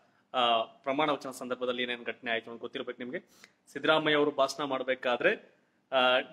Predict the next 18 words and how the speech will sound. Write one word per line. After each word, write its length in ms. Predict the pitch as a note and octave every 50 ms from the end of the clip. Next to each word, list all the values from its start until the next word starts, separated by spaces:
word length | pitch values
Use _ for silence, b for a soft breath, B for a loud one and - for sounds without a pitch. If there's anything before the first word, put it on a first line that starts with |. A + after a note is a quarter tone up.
| D3+
ಡಿ 120 | E3 G3 G3
ಕೆ 200 | - - G3 F#3
ಶಿ 160 | - F#3 E3+
ಪರವಾಗಿ 720 | - - F3+ G3 G#3+ A#3+ B3 B3 A3+ G3 G#3 G#3 G3 F#3
ಡಿ 160 | - - D#3+
ಕೆ 300 | D#3+ - F3 E3+ E3+ E3
ಶಿ, 240 | E3 - - D#3+ D#3
ಡಿ 160 | D3+ D3 D3
ಕೆ 180 | D3 D3+ D#3 D3+
ಶಿ 220 | D3 - D3+ D3
ಅಂತ 160 | C#3+ C#3 - D3
ಕೂಗೋದ್ರ 440 | - - D3 C#3 C3+ C#3 C#3 C3+
ಮೂಲಕ 340 | C3+ C3+ C3+ C3+ C3 C3+ E3
ಸಿದ್ದರಾಮಯ್ಯ 720 | F3 F3+ F3 - - D3+ C#3+ D#3+ F3 F3 E3 D#3 D3+ C#3+ C#3+
ಅವರಿಗೆ 220 | C3 B2+ B2+ C3
ಒಂದಷ್ಟು 280 | B2+ B2+ B2+ - - B2+
ಮುಜುಗರ 260 | B2 B2+ C3 B2+ B2
ಆಗಿತ್ತು. 380 | B2 A#2+ B2 B2 - - G2